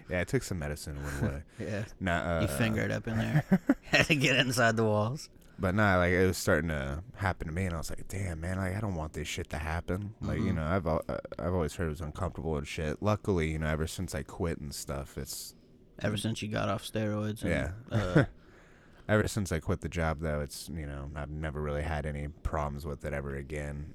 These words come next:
Speaker 1: Like I said, it wasn't anything big deal. I think it was, like, in the beginning stages of, uh, becoming an issue.
Speaker 2: Yeah.
Speaker 1: Or, you know, uh, at least starting to. And just me quitting that work, uh,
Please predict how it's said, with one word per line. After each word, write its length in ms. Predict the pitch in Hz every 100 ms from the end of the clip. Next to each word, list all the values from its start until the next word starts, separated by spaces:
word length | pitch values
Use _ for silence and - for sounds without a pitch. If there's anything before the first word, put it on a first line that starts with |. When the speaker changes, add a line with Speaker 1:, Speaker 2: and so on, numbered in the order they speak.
| -
Speaker 1:
Like 120 | 82
I 20 | 80
said, 220 | - 82
it 100 | 80
wasn't 280 | 85 82 82
anything 400 | 80 76 85 78
big 220 | 76 73
deal. 160 | 78 78
I 100 | 73
think 280 | - 78
it 60 | 78
was, 240 | 73 73
like, 280 | 82 71 - -
in 140 | 85
the 120 | 76 76 - - 76 80
beginning 460 | 82 78 87 82
stages 680 | 76 - 85 76 76 73 73
of, 300 | 82 69 69 - - -
uh, 240 | 67 64 65
becoming 460 | 76 - 90 73 73
an 100 | 71
issue. 540 | 73 - 80 73 73 - -
Speaker 2:
Yeah. 280 | 120 113 92
Speaker 1:
Or, 80 | 87
you 140 | 82
know, 300 | 78 71 73 -
uh, 420 | 71 67 65 -
at 80 | 76
least 460 | 78 78 - -
starting 460 | - - 80 76 73
to. 240 | 80 73 71 87 -
And 500 | 78 71 69 67 85 - - - - - -
just 200 | 90 -
me 240 | 90 82 78
quitting 360 | - 85 78
that 200 | 71 71
work, 400 | 78 73 71 - - - - -
uh, 500 | 60 62 62 65